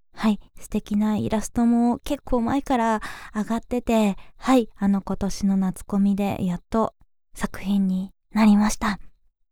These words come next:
嬉しい。はい。お話自体は、とても穏やかで、えー、聞きながら寝れるというコンセプトで作っていただきましたので、まっ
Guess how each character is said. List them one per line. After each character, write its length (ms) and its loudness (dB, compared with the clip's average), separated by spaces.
嬉 200 4
し 180 2
い。 40 -6
は 140 2
い。 120 2
お 80 -4
話 440 4
自 220 -4
体 260 4
は、 360 4
と 120 -2
て 160 6
も 400 8
穏 200 0
や 180 4
か 180 0
で、 380 0
え 160 -4
ー、 80 -
聞 200 -18
き 140 4
な 160 6
が 200 -2
ら 160 4
寝 180 4
れ 160 2
る 300 2
と 140 0
い 160 4
う 60 -2
コ 160 4
ン 100 4
セ 120 -4
プ 140 -4
ト 160 -6
で 220 -6
作 220 -12
っ 20 -8
て 180 -8
い 80 -4
た 140 -4
だ 120 -4
き 160 -12
ま 140 -2
し 60 -6
た 160 0
の 180 2
で、 240 2
ま 120 0
っ 60 -2